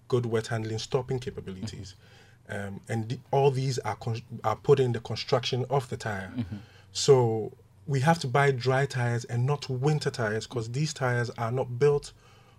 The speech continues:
Speaker 1: for our, um, our climate.
Speaker 2: That's dry weather tires.
Speaker 1: Dry weather tires.
Speaker 2: Good.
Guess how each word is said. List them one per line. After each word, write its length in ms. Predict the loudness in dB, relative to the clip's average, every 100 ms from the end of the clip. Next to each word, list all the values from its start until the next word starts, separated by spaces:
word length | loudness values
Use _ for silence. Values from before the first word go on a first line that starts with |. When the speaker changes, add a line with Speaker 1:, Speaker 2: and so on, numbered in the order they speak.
| _ _ _
Speaker 1:
for 320 | -4 2 4
our, 380 | 2 0 -4 -8 -8
um, 500 | -6 -6 -6 -10 -14 -18 -20 -20 -20 _ -20 -20 -8
our 120 | -4
climate. 520 | -2 0 0 -2 -10 -2
Speaker 2:
That's 220 | 2 2
dry 260 | 4 6 8
weather 300 | 6 4 4 2
tires. 360 | 0 -2 -2
Speaker 1:
Dry 220 | -2 0
weather 220 | 0 -2 -6
tires. 340 | -6 -8 -6
Speaker 2:
Good. 180 | -8